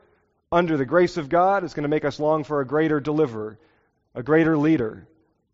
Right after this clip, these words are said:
a greater prophet, priest, king,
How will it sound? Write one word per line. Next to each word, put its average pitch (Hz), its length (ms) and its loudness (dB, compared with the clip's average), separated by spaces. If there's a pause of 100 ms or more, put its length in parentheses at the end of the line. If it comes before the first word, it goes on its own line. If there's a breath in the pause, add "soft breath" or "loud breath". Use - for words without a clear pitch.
(160)
a 120 80 -10
greater 151 300 4
prophet, 170 500 4 (320)
priest, - 560 0 (260)
king, 175 520 2